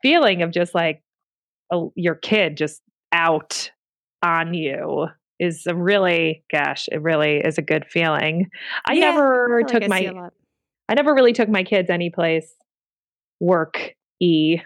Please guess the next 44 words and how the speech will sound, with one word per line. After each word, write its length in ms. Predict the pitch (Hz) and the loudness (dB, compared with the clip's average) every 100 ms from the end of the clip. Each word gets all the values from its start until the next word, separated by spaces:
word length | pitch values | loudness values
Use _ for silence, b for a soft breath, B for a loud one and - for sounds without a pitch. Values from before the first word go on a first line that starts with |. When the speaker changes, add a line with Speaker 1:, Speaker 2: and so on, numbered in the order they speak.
| _ | _
Speaker 1:
I 80 | 214 | 0
mean, 180 | 220 208 | 2 4
my 180 | 196 190 | 2 2
office 220 | 196 185 | 0 -2
has 80 | 185 | 0
always, 200 | 175 175 | 0 0
always 240 | 175 175 165 | 0 0 0
been 180 | 165 170 | -4 -4
just, 180 | 170 | -6
like, 140 | 160 156 | -8 -6
two 140 | 180 | -2
or 200 | 170 170 | -2 -2
three 220 | 170 165 | -2 -4
people. 360 | 160 165 160 175 | -2 -2 0 -2
So 400 | - 160 156 147 _ _ | 0 0 0 -2 _ _
in 160 | 170 170 | 0 2
need, 260 | 165 160 160 | 2 0 2
they 100 | 156 | 0
have 160 | 151 | 0
come 280 | - 165 160 | -2 -4 0
there, 280 | 156 175 190 | 0 2 2
but 200 | 175 - | 0 0
not, 280 | 180 175 165 | 0 0 2
like, 180 | 175 165 | 2 2
out 200 | 160 156 | 2 0
into 220 | 156 151 165 | 0 -4 -2
the 100 | 160 | 0
world. 420 | 160 147 131 147 | 2 0 -2 -2
So 260 | 165 151 151 B B B B | -2 0 -4 B B B B
I 60 | 165 | -4
feel 240 | 170 160 | 0 2
like 200 | 147 143 | 0 0
that's, 380 | 143 139 - - _ - | -4 -6 -8 -18 _ -6
I 40 | 185 | -4
don't 80 | |
know. 200 | 175 165 - | -2 -4 -4
I 60 | - | 0
like 220 | 170 160 _ _ | 2 0 _ _
the 100 | - | -6
sort 240 | 170 156 156 | -2 0 0
of 180 | 151 - - | -2 -4 -2
optics 480 | 160 160 147 143 143 | -2 0 -4 -2 -6
of 120 | 131 | -2
that. 320 | 147 156 - | -2 -2 -6